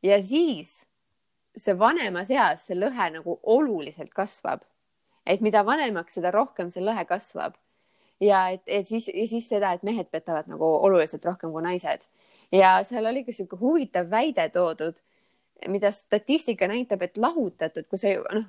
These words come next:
kui juba suhe puruneb ja sa oled lahutatud, siis meestel on palju suurem potentsiaal, et nad leiavad omale uue kaaslase või siis abielluvad uuesti. Et naised tavaliselt peale seda siis, äh, lahutust jäävad pigem üksikuks.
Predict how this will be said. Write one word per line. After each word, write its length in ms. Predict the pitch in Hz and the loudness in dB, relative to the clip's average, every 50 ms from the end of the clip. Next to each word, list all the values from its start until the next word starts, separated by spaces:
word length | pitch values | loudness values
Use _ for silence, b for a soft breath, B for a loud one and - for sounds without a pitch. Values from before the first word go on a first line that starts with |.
| - _ | -8 _
kui 240 | - 202 190 180 196 | 0 2 2 2 2
juba 140 | 175 190 196 | 0 0 0
suhe 240 | - 240 262 233 185 | 2 2 2 2 0
puruneb 440 | - 247 285 269 208 170 156 156 - | 0 2 2 2 2 0 -2 -6 -6
ja 60 | 165 | -6
sa 80 | 180 180 | -4 -2
oled 100 | - 220 | 0 2
lahutatud, 600 | 294 277 226 208 - 156 156 - - 156 156 - _ _ _ _ _ _ _ _ | 2 2 2 0 0 -2 -4 -2 -2 -4 -4 -4 _ _ _ _ _ _ _ _
siis 180 | - - 185 - | -10 -8 -6 -2
meestel 760 | 220 214 240 302 339 359 330 - - - 170 147 147 147 180 202 - _ - | 0 2 4 4 4 4 2 0 -2 -2 0 0 0 -4 -6 -8 -12 _ -2
on 160 | 190 190 185 - | -2 -2 -2 2
palju 340 | - 233 247 269 233 190 175 | 4 4 6 6 4 2 0
suurem 300 | 180 233 233 208 180 170 - | 0 0 0 0 0 0 -4
potentsiaal, 680 | 151 156 - 147 165 185 208 208 202 190 - - - 180 185 _ | -4 -4 -2 -4 -6 -4 -2 0 0 0 0 0 -4 -6 -8 _
et 160 | - 175 190 | -4 -4 -2
nad 140 | 190 180 190 | -2 0 0
leiavad 340 | 220 220 208 185 160 160 175 170 | 2 2 4 2 2 2 0 -2
omale 180 | 165 165 165 | -2 -4 -2
uue 200 | 180 226 240 180 - | 0 2 2 2 2
kaaslase 600 | - 196 190 165 - - 131 147 160 147 147 165 - | 2 2 2 2 0 -4 -8 -6 -4 -4 -4 -4 -4
või 140 | - 185 180 175 | -2 -2 -2 -2
siis 160 | - 170 165 175 | -4 -6 -4 -4
abielluvad 480 | 175 - 190 196 196 180 165 160 165 190 | -2 0 0 0 0 0 -2 -4 -4 -2
uuesti. 460 | 185 180 160 - - - 139 135 151 160 _ _ _ _ _ _ _ _ _ _ _ _ _ _ _ _ _ _ _ _ | -2 0 -2 -2 -4 -6 -8 -8 -8 -8 _ _ _ _ _ _ _ _ _ _ _ _ _ _ _ _ _ _ _ _
Et 200 | - 175 180 165 | 0 0 2 2
naised 380 | 196 220 269 285 262 233 185 - | 0 0 0 0 -2 -4 -2 0
tavaliselt 480 | 214 220 214 196 190 180 185 185 165 - | 0 2 2 2 -2 -2 -6 -10 -6 -2
peale 320 | 214 220 208 202 185 185 | 0 0 2 0 -2 -2
seda 280 | 185 185 175 - 165 180 | -4 -6 -4 -4 -4 -4
siis, 260 | 170 170 170 170 - - | -4 -8 -8 -8 -6 -6
äh, 340 | 175 175 170 170 165 165 165 b b b b b - | -4 -4 -2 -4 -4 -4 -6 b b b b b 0
lahutust 640 | 208 247 294 254 208 - - 180 175 - - - _ _ _ _ - | 2 2 2 2 0 -2 -4 -6 -6 -6 -12 -18 _ _ _ _ -6
jäävad 320 | - 202 208 196 175 180 - | -2 0 0 0 -2 -4 -6
pigem 260 | 196 185 185 185 190 | -4 -4 -4 -4 -4
üksikuks. 600 | 196 - - - - - 185 - - - - - | -8 -10 -12 -14 -10 -10 -10 -10 -10 -14 -18 -18